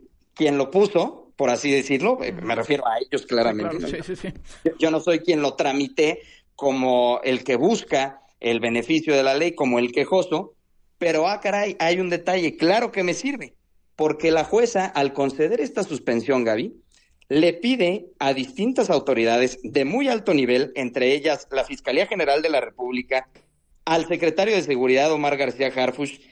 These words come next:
Speaker 1: y a distintas oficinas ministeriales de Tamaulipas, del Estado de México, de la Ciudad de, de México, eh, en Oaxaca también, que entreguen toda la información que tengan sobre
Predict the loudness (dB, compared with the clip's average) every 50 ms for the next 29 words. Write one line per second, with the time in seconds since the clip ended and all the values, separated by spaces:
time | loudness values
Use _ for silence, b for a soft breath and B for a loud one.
0 | b b b b 0 2 2 2 2 0 -6 -6 -6 -4 -2 -2 -2 0 -2 -4
1 | -4 -4 -4 -2 -2 -2 0 0 2 2 2 2 0 -2 0 2 2 2 2 2
2 | 0 -2 -4 -6 -10 b b b b -8 -4 -4 -2 -2 -2 -2 0 0 0 0
3 | 0 0 -2 0 0 -2 -2 0 0 0 0 0 0 0 0 0 2 0 0 -2
4 | -2 -4 -6 -6 -8 -10 -6 -2 0 0 2 2 0 0 0 0 0 2 2 0
5 | -2 -4 -6 -6 -6 -6 -4 -4 -6 -8 -10 -14 -16 -16 -16 -16 -18 -20 _ b
6 | b b b -20 -20 _ _ 0 2 2 4 4 2 0 -2 -6 -4 0 0 2
7 | 2 2 0 0 0 -2 -4 -2 -4 -6 -4 -2 -2 0 0 -2 -4 -6 b b
8 | b b b b b b _ -2 0 0 0 0 -4 -2 0 0 2 2 0 -2
9 | -4 -4 -4 -4 -6 -10 -14 -20 -20 -20 -20 _ _ _ _ 0 0 0 0 0
10 | -2 -2 -2 -2 -2 -2 0 0 2 2 2 2 0 2 2 2 2 2 0 -2
11 | -6 -12 _ _ _ _ _ _ _ _ -2 0 0 0 2 0 0 0 0 -2
12 | -2 -2 -2 -2 -4 -8 -10 -16 -20 -20 _ _ _ _ _ -14 -10 0 2 4
13 | 4 4 2 0 -2 -2 -2 -4 -8 -12 -18 -20